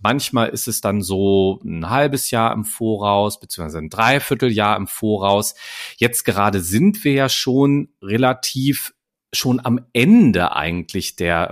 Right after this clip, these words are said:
Run, Run Disney Saison, weil es ist ja so, die Run Disney Saison läuft eigentlich immer von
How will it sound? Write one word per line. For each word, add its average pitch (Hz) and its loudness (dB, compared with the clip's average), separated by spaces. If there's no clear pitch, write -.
Run, 90 -2
Run 82 0
Disney 90 -4
Saison, 98 0
weil 113 0
es - -6
ist 127 -6
ja 101 0
so, 107 0
die 123 -2
Run 98 0
Disney 120 -4
Saison 104 0
läuft 95 0
eigentlich 120 -4
immer 110 -2
von 92 -4